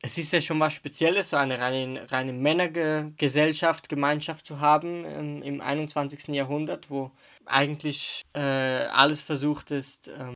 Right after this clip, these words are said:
möglichst die Grenzen zwischen Mann und Frau aufzutrennen, was ich sehr begrüße. Also Gle-, Chancengleichheit, Gleichberechtigung sind ein sehr wichtiges Thema für mich. Und trotzdem finde ich, braucht es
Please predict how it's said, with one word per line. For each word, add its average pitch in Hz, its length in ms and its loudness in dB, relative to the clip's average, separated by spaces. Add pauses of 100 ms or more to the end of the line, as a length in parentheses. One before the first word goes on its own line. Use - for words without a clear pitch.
(120)
möglichst 139 380 0
die 139 100 -4
Grenzen 147 580 2
zwischen 127 460 -6
Mann 135 220 2
und 127 160 -8
Frau 135 540 -2 (560)
aufzutrennen, 180 840 2
was 139 180 2
ich 143 120 -2
sehr 170 220 4
begrüße. 170 600 -2
Also 123 420 -4
Gle-, 131 280 -6
Chancengleichheit, 143 920 -2
Gleichberechtigung 139 880 -4
sind 131 380 -12
ein 127 180 -10
sehr 151 240 2
wichtiges 147 400 -8
Thema 139 300 -6
für 147 140 -12
mich. 156 300 -12 (720)
Und 151 140 -4
trotzdem 180 560 2
finde 170 320 -2
ich, 156 240 -2
braucht 139 400 -2
es - 360 -10